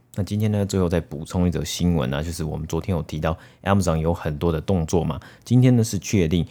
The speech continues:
Amazon 是要以大概八十五亿的金额来收购米高梅公司，这个电影公司M G M Studios 嘛。很多的媒体啊就在分析啊，预计未来他们会在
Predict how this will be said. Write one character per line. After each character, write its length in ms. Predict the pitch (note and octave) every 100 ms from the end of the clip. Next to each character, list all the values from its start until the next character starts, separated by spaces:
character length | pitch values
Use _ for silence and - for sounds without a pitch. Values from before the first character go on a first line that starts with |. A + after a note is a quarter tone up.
| - -
Amazon 380 | F#2+ F2 E2
是 180 | D#2 F#2+
要 180 | F#2 E2+
以 220 | D2+ - - -
大 160 | F#2+
概 120 | F2
八 300 | D#2+ - G#2
十 160 | G#2+ F2+
五 160 | D2+ B1
亿 180 | E2
的 360 | D#2 - - - - -
金 320 | G2 G3+ G3
额 140 | C2+
来 180 | C#2 D#2
收 300 | D#2+ - E2+
购 240 | E2+ E2 - -
米 140 | E2+ D#2
高 180 | F2+ F2+
梅 180 | D#2+ D2
公 260 | E2 E2
司， 160 | - D#2
这 140 | E2+
个 60 | D#2
电 220 | G#2 E2+
影 80 | D2+
公 180 | D#2+ E2
司 160 | - -
M 160 | F2
G 180 | D#2+ D#2+
M 120 | D#2+
Studios 680 | - - E2+ D#2+ B1 - G1+
嘛。 100 | - _
很 100 | -
多 120 | C3+ F3
的 40 |
媒 140 | G#2+
体 140 | A2 F2
啊 100 | D#2
就 100 | F2
在 120 | F2
分 260 | - F2 F2
析 220 | - D#2
啊， 80 | C#2+
预 180 | A2
计 180 | F2 F#2+
未 220 | E2+ A2
来 180 | F2 E2
他 160 | E2 F#2
们 140 | E2+
会 220 | G2 F2
在 260 | E2 F2